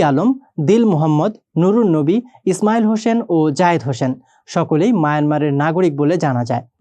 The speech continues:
জব্দকৃত ইয়াবা এবং আটককৃত মাদক পাচারকারীদের পরবর্তী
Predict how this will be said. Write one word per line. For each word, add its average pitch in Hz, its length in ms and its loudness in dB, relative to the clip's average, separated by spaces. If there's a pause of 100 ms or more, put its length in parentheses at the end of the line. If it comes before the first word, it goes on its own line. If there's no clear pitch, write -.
জব্দকৃত 220 480 0 (160)
ইয়াবা 202 280 2 (120)
এবং 190 140 -2 (140)
আটককৃত 185 420 -6 (180)
মাদক 143 340 -2
পাচারকারীদের 185 640 -2 (120)
পরবর্তী 185 440 -2